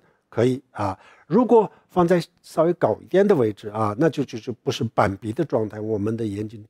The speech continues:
睁开眼睛就看这个，呃，物，物体，哎，这个小的物体啊。呃，<clears throat> 那这个时候呢，修法是非常非常简单啊，特别的简单，就是，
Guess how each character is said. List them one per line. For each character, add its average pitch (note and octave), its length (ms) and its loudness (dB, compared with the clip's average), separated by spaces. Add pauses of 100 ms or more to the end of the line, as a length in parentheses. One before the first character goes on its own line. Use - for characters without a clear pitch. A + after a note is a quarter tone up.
睁 E3+ 220 2
开 A#2 160 0
眼 G2+ 240 -4
睛 C#3+ 200 2 (280)
就 G#2+ 140 -14 (120)
看 C#3+ 340 -2
这 G#2+ 180 -6
个， G#2+ 220 -4 (360)
呃， G2 420 -10 (120)
物， G#2+ 220 -4 (200)
物 A2 260 -8
体， C#3+ 320 -6 (140)
哎， G2 280 -12
这 - 120 -18
个 A2+ 100 -10
小 - 380 -6
的 B2 80 -10
物 A#2 160 -4
体 - 260 -14 (120)
啊。 A2+ 220 0 (1900)
呃， C#3+ 340 4 (140)
<clears throat> C3+ 160 4
那 E3 240 6
这 G#3+ 180 2
个 F3 120 4
时 F3+ 160 2
候 F3 160 4
呢， E3 280 6 (380)
修 D4+ 320 2
法 G3 160 4
是 F3 140 -2
非 C#4+ 240 0
常 - 120 -2
非 B2+ 120 0
常 C#3 260 0 (140)
简 B2 240 4
单 A#2 320 2
啊， A2 300 2 (580)
特 G#3+ 100 4
别 D3 160 6
的 B2 80 0
简 A2+ 240 0
单， G2 180 -6 (400)
就 A#3+ 160 2
是， A3 380 2